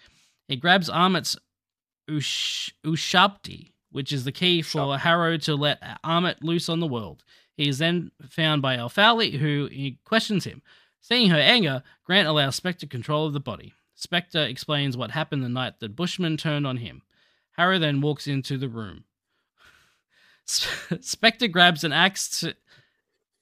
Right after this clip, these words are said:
Speaker 1: an axe and prepares to fight. Harrow wastes no time and shoots Spectre, killing him.
Speaker 2: I do love Indiana Jones.
Speaker 1: I-, Indiana Jones is great. I love me an adventure. I love an adventure. You, you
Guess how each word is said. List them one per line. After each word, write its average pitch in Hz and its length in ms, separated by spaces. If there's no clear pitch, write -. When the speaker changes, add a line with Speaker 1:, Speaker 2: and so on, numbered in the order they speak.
Speaker 1:
an 170 120
axe 214 440
and 196 520
prepares 196 580
to 208 140
fight. 110 400
Harrow 175 460
wastes 156 340
no 233 140
time 135 360
and 143 160
shoots 220 220
Spectre, 202 500
killing 101 300
him. 73 160
Speaker 2:
I 113 100
do 120 200
love 117 160
Indiana 104 340
Jones. 87 520
Speaker 1:
I-, 127 80
Indiana 185 340
Jones 107 280
is 98 60
great. 135 360
I 98 80
love 147 200
me 135 480
an 117 240
adventure. 143 580
I 127 100
love 254 180
an 240 60
adventure. 139 560
You, 202 120
you 214 600